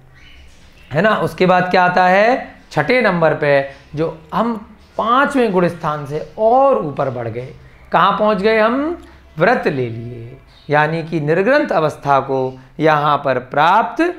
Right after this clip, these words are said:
कर लिया। इसका क्या नाम बोलते हैं? सराग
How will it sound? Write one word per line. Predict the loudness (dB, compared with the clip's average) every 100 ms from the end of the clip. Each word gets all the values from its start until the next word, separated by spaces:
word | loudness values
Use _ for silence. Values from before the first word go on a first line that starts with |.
| -14 _ -8
कर | -6
लिया। | -6 -8 -8 -12 -14
इसका | -4 -4
क्या | 0 0
नाम | 0 -2
बोलते | -2 -4 -4 -4
हैं? | -2 -2 0 -2 -4 -12 -20 _ _ _ _ _ _
सराग | -4 0 2 2 4 4 4 2